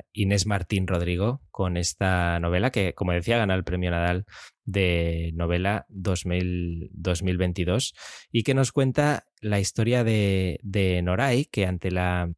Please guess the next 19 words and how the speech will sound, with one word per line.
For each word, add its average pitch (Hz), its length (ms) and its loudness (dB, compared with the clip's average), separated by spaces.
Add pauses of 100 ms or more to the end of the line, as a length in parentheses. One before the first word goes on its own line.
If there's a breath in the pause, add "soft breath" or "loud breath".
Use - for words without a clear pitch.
(420)
inesperada 98 760 -2 (680)
muerte 101 480 2
de 95 160 2
sus - 240 -2
abuelos 95 400 2
Carmen 95 400 0 (400 loud breath)
y 104 80 0
Tomás, 98 580 0 (440)
el, 104 360 0
el 107 160 0
mundo, 117 380 0
digamos, 107 400 0
la 101 140 0
vida 113 260 -2
se, 87 420 -4
se - 220 -6 (240)
detiene, 101 400 0
se 95 160 0
para 98 340 -2